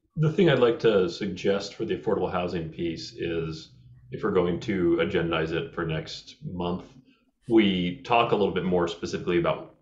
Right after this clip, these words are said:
the scope of what we want on the agenda for next month.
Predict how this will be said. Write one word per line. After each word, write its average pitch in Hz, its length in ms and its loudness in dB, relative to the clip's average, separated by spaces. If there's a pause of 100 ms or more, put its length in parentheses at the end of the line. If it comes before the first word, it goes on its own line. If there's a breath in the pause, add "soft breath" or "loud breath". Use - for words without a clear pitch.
(140)
the 92 120 -4
scope - 560 0
of 85 120 0
what - 120 -2
we 85 120 2
want 80 320 -4
on 95 140 -2
the 98 80 -4
agenda 101 280 -4
for 113 100 -10
next - 220 -8
month. 123 220 -8